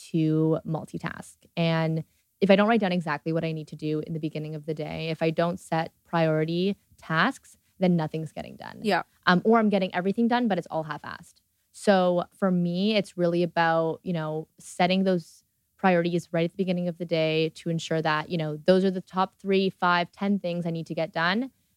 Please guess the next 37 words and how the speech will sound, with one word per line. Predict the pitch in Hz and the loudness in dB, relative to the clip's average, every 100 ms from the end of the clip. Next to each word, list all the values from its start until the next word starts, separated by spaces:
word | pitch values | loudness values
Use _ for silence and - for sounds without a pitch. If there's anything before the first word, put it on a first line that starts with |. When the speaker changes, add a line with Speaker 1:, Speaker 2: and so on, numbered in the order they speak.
| _ | _
Speaker 1:
And | 196 | 2
then | 190 180 | 2 2
once | 185 175 | 0 0
that's | 311 320 - | 0 0 -2
done, | 196 185 | -6 -4
okay, | 190 - 180 | -6 -2 0
like, | 170 165 | 0 0
now | 175 | -2
my | 170 | -2
mind | 170 160 160 | -2 -4 -4
can | |
go | 175 160 | -2 -2
other | 160 160 | -2 -4
places | 160 156 160 | -6 -6 -6
and | 156 | -8
I | 156 | -8
can | 180 | -6
be | 175 | -6
creative | 170 185 165 165 160 | -4 0 2 2 2
and | 165 | -2
I | 165 | -6
can | 175 | -10
start | - 160 160 180 | -2 0 0 2
doing | 226 226 202 | 2 4 2
all | 190 | 0
the | 180 | 0
other | 160 160 | 0 -2
things. | 156 151 135 185 | -4 -10 -10 -2
Speaker 2:
Love | 190 190 | 0 0
that. | 185 165 | 0 0
I | - | -4
do | 175 190 | -8 -10
the | 180 | -10
same | - 170 190 | -8 -6 -8
thing. | - 185 175 151 | -4 -4 -4 -6
And | |
I | 151 | -2